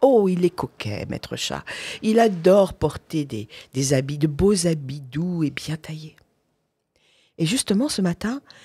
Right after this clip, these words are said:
il amène une belle pièce de tissu à la petite souris, une pièce de tissu qu'il vient d'acheter au marché. « Euh, mon ami, la souris,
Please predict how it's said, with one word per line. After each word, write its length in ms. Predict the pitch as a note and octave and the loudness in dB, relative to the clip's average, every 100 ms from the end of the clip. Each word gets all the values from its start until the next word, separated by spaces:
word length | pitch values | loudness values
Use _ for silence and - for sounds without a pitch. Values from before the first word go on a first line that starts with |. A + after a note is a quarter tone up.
| - - _ - | -20 -20 _ -4
il 180 | E3+ F3+ | -2 0
amène 600 | A#3 E3+ B2+ A2+ G#2+ - _ _ _ - | 2 0 0 -6 -10 -14 _ _ _ -4
une 140 | C3 | -2
belle 340 | A2+ A#2+ G3 - | -2 -4 -4 -4
pièce 340 | - D3+ - | -6 -6 -4
de 80 | B2 | -8
tissu 800 | - C3+ - - C4+ C#4 A#3+ G#3+ | -10 -8 -6 -6 -4 -4 -4 -6
à 40 | E3+ | -6
la 100 | D#3 | -8
petite 300 | E3+ - - | -10 -12 -12
souris, 380 | - D#3 C#4 - - - - | -10 -8 -8 -10 -20 -20 -8
une 120 | F#3 | -6
pièce 340 | - A3+ A3+ G#3 | -4 -4 -4 -4
de 120 | F3 | -8
tissu 360 | - F3 D4 | -4 -6 -6
qu'il 160 | - F3 | -6 -2
vient 160 | D#3+ D#3 | 0 0
d'acheter 300 | D3+ - F3 | -2 -6 -6
au 40 | |
marché. « 420 | C#3 - - D3 _ _ _ _ _ _ _ _ _ _ - | -8 -8 -12 -12 _ _ _ _ _ _ _ _ _ _ -12
Euh, 440 | - G2 A2+ B2 C3+ | -8 -6 -6 -10 -4
mon 140 | F#3 F3+ | -2 0
ami, 340 | F3+ G3+ G#3+ | 2 0 0
la 100 | G3+ | -2
souris, 460 | - F#3+ F#3 A3+ | -2 -2 -2 -4